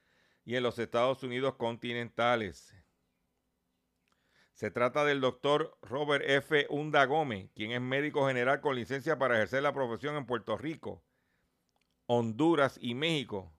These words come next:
pero no en los Estados Unidos continentales. Ofreció su servicio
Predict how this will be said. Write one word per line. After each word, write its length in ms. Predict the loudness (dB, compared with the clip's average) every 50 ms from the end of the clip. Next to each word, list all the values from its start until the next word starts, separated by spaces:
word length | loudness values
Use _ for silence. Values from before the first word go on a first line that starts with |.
| _ _ _ _ _ _ _ _ _ _ _ _ _ _ _ _ _
pero 320 | -2 0 0 2 0 -2 -2
no 160 | -2 -2 -2
en 80 | 0
los 180 | 0 -2 -2 -2
Estados 540 | -4 -6 -4 -2 0 2 2 2 0 -4 -6
Unidos 380 | -6 -6 -6 -4 -2 -4 -4 -4
continentales. 2250 | -2 -2 -2 -2 -2 -8 _ -8 -8 -6 -6 -6 -6 -6 -6 -6 -6 -6 -6 -8 -10 -12 _ 0 2 2 4 4 4 2 2 0 0 -2 -4 -6 -8 -12 -16 -20 -20 -20 -20 _ _ _ _ _ _ _ _ _ _ _ _ _ _ _ _ _ _ _ _ _ _ _ _ _ _ _ _ _ _ _ _ _ _ _ _ _ _ _ _ _ _ _ _ _ _ _ _ _ _ _ _ _ _ _ _ _ _ _ _ _
Ofreció 580 | -18 -16 -12 -12 -12 -12 -12 -12 -10 -10 -8
su 140 | -8 -10 -12
servicio 800 | -6 -2 -2 -2 -2 -2 -6 -6 -6 -6 -4 -6 -6 -6 -8 _